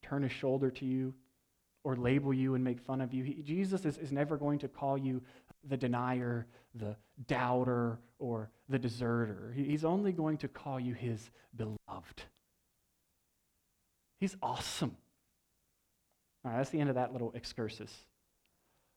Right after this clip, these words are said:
What's going on here? Jesus has left. A messenger shows up and says, "You need to come back.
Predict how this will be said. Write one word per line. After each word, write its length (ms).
What's 200
going 240
on 200
here? 360
Jesus 400
has 140
left. 400
A 100
messenger 400
shows 240
up 160
and 100
says, 160
"You 120
need 160
to 60
come 240
back. 380